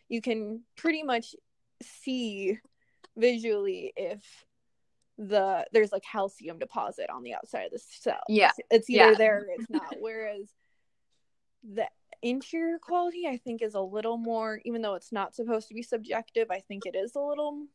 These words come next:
Speaker 1: more subjective, just based on, like, your vision and how well you can see in those dark rooms, and just knowing how to hold the egg properly and what you're supposed to be looking for. I just,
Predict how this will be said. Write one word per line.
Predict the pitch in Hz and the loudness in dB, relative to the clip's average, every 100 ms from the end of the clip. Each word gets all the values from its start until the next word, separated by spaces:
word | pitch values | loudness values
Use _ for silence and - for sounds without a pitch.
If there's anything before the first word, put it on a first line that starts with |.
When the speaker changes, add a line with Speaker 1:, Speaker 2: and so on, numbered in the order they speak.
| _ _ - | _ _ -8
Speaker 1:
more | 294 302 | -6 -6
subjective, | - 294 262 285 285 285 277 262 - - - 214 | -6 -6 -2 -2 -2 -4 -4 -6 -16 -16 -14 -4
just | 202 - | -4 0
based | 196 208 220 | 0 0 0
on, | 190 190 | 0 0
like, | 190 202 | 0 0
your | 196 | -2
vision | 180 196 202 254 254 277 285 - | 2 2 2 -2 -4 -4 -8 -6
and | 208 | -2
how | 208 196 | 0 2
well | 202 196 | 2 0
you | 196 | -2
can | 208 202 | -6 -6
see | - 190 202 214 202 | -10 -8 -8 -6 -8
in | 202 | -6
those | 196 208 | -6 -2
dark | 208 196 196 - | 0 2 0 -4
rooms, | 196 190 196 214 196 | -8 -6 -6 -6 -10
and | 190 | -8
just | 202 | -6
knowing | 196 190 196 202 214 | -2 2 2 0 -4
how | 202 190 | 0 0
to | |
hold | 190 - 190 196 196 196 - _ _ - - | 0 2 4 4 2 -2 -10 _ _ -4 0
the | - | 0
egg | 240 233 | 0 -4
properly | - 247 233 226 226 226 | -2 0 2 0 -4 -6
and | 190 | -10
what | 196 - | -12 -12
you're | 214 | -14
supposed | - 196 196 - | -8 -8 -6 -10
to | |
be | 202 180 | -6 -4
looking | 185 202 202 214 | -4 -6 -12 -8
for. | 208 202 | -4 -2
I | 190 | -2
just, | 190 190 - | -6 -10 -16